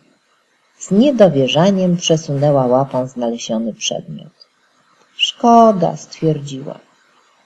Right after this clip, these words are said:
„Myślałam, że znalazłam koleżankę”. „Skończę pomagać babci i się z tobą pobawię”, obiecała zmartwionej siostrze Pyza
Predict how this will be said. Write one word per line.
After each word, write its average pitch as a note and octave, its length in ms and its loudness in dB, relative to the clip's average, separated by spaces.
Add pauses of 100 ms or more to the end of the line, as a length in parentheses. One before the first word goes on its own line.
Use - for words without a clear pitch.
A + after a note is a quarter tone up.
„Myślałam, G3 640 4
że G3 120 0
znalazłam F#3 580 4
koleżankę”. G3+ 1000 2 (2000)
„Skończę C#4 460 0
pomagać D#3 520 0
babci G3+ 540 -2
i D#3 40 -4
się C3 160 -8
z - 80 -18
tobą C#3+ 340 2
pobawię”, B2 520 -8 (400)
obiecała C3+ 600 0
zmartwionej B2 760 -6
siostrze C#3 500 -6
Pyza C#3+ 460 -4